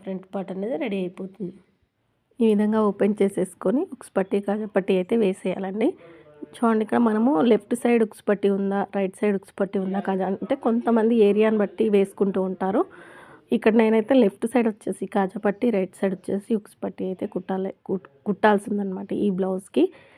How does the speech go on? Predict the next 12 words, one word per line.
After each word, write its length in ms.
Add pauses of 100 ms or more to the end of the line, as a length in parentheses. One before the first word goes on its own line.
(380)
చూడండి, 320 (480)
రెండు 200 (100)
సమానంగా 520
వచ్చాయా 300
లేదా 180
అని 140
చెక్ 220
చేసుకుంటే 420
నాకు 180
కరెక్ట్గా 480
సరిపోయాయి 480
అనమాట. 320